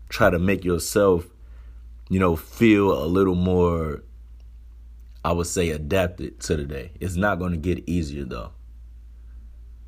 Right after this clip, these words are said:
It's actually gonna get harder. Once you get to those last, like, five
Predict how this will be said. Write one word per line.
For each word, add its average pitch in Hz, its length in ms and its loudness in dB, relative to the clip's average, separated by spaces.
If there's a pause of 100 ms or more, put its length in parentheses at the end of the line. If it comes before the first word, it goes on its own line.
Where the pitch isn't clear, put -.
It's 85 120 0
actually 113 180 4
gonna 95 120 0
get 87 180 0
harder. 85 400 0
Once 98 220 -2
you 117 80 -6
get 123 140 0
to 113 100 -4
those 101 280 0
last, 107 540 4
like, 73 300 -4
five 107 840 4